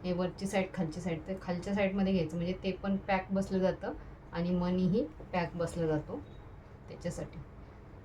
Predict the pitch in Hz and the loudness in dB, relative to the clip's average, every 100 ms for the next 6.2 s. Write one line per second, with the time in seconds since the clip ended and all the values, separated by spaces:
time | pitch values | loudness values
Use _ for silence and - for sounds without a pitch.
0 | - - 175 175 180 180 294 311 - - | -14 -6 -2 2 4 4 2 0 -10 -4
1 | 180 170 185 156 185 269 - 180 - - | 0 2 2 2 -2 -4 -4 -6 -6 -2
2 | 170 170 156 151 - - - - - - | 0 2 2 2 0 -6 -14 -14 -14 -14
3 | - - - - 220 214 196 196 254 - | -16 -16 -16 -14 -12 -8 -6 -4 -4 -6
4 | - - - - 190 180 180 175 196 233 | -18 -18 -16 -6 0 0 0 0 -2 -4
5 | - - - 180 180 170 170 175 185 151 | -8 -12 -2 0 0 0 0 0 0 -2
6 | - | -4